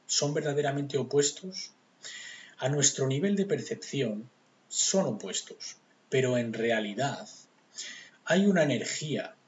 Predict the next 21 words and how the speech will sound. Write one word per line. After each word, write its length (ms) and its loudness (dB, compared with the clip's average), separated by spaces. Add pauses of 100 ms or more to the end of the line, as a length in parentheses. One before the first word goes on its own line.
(220)
llamada 720 -2
calor. 480 -2 (920)
Cuando 420 4
esta 300 2
energía 580 0 (300)
está 360 2
concentrada 920 0
en 160 -6
un 160 -2
lugar 320 -2
determinado, 760 -2 (120)
decimos 680 -2
que 200 -4
aquello 460 -4
está 320 -2
caliente. 540 -6 (920)
Si 300 4
carece 640 0 (540)
de 220 0
esta 320 4
energía, 640 -4